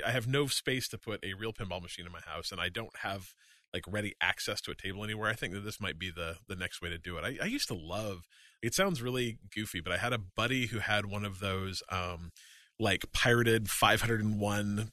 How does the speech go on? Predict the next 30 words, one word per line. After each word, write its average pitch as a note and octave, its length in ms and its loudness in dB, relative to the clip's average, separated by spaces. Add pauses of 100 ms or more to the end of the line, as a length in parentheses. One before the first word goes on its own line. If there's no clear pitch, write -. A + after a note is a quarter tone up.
(140)
uh, F#2+ 340 6
N A#2 100 4
E A2 80 4
S G#2 180 6
or D#2+ 60 4
S G2 140 4
N G#2+ 100 0
E G#2+ 80 0
S G#2 120 2
cartridges A2+ 560 2
that F2+ 120 -2
you F#2 60 -2
used G2+ 160 -2
to G#2 60 -2
be G2 80 2
able G2 120 2
to, F#2+ 60 0
like, F2 300 0
buy F2+ 180 8
at, - 120 2
like, F2+ 160 -2
swap - 360 4
meets G2 260 -2
that D#2 100 -8
they'd F2+ 220 2
import F#2 400 -4
from F2+ 360 -4
China E2+ 300 -2
and F#2+ 100 -6
stuff. A2+ 220 0